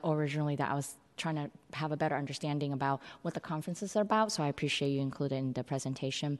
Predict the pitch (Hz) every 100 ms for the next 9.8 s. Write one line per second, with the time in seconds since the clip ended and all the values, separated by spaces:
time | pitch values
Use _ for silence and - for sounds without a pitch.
0 | - - - 175 175 180 175 165 160 165
1 | - 151 147 147 - 151 139 135 - 143
2 | 139 139 - 165 170 151 143 143 143 139
3 | 135 139 135 135 135 131 - 160 139 -
4 | - 127 - 165 170 - 139 - - -
5 | 190 202 175 165 160 - - 175 156 -
6 | 175 165 - - 170 156 156 151 156 -
7 | 151 151 139 139 - 151 143 - - -
8 | - 147 139 131 - _ _ _ _ _
9 | - - _ _ _ _ 262